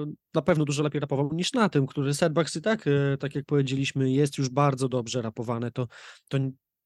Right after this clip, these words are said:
to już brzmi jak album faktycznie, nie? Że on się czegoś uczy, on już umie, on już, e, może jeszcze tego zmysłu swojego muzycznego nie ma tak wyrobionego, tego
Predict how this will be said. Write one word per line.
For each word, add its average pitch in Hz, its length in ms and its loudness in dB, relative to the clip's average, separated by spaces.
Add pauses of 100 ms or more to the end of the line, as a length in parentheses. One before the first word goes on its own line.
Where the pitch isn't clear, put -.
(920)
to 151 100 2
już 160 180 4
brzmi 156 260 2
jak 165 180 2
album 131 300 2
faktycznie, 135 500 -6
nie? 135 140 0
Że 123 100 -2
on 117 60 -4
się - 120 -4
czegoś 135 320 -2
uczy, 151 320 0
on 143 120 2
już 139 220 -4
umie, 165 420 2
on 147 180 -4
już, 143 300 -6
e, 147 140 0 (540)
może 143 240 2
jeszcze 147 240 0
tego 143 220 -2
zmysłu 147 400 0
swojego 139 1000 -2 (180)
muzycznego 147 680 -2
nie 123 140 -6
ma 120 120 -6
tak 117 180 -10
wyrobionego, 127 580 -4
tego 123 380 -8